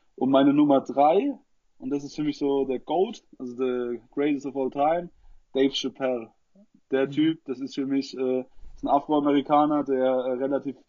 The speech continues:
Speaker 1: gut so gesellschaftliche Missstände in den U S A anprangert, aber auf eine mega geile, humoristische Ebene und gleichzeitig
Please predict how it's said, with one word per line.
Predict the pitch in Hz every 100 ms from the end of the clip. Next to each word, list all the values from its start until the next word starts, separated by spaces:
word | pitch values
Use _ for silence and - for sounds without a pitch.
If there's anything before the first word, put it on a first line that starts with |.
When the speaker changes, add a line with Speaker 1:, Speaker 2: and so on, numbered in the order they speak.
| _ _ _ -
Speaker 1:
gut | 147 160
so | 135
gesellschaftliche | 127 139 139 135 143 131
Missstände | 139 156 - 147 151 151 143
in | 139
den | 135
U | 139
S | 123
A | 143 139
anprangert, | 143 143 143 147 143 139
aber | 131 131 127
auf | 127
eine | 135 127 _ _ _
mega | 127 147 156
geile, | 143 139 147 151
humoristische | 147 143 135 160 - 143 147 151 151 _ _ -
Ebene | 139 151 156
und | 143 131
gleichzeitig | 143 139 139 131 123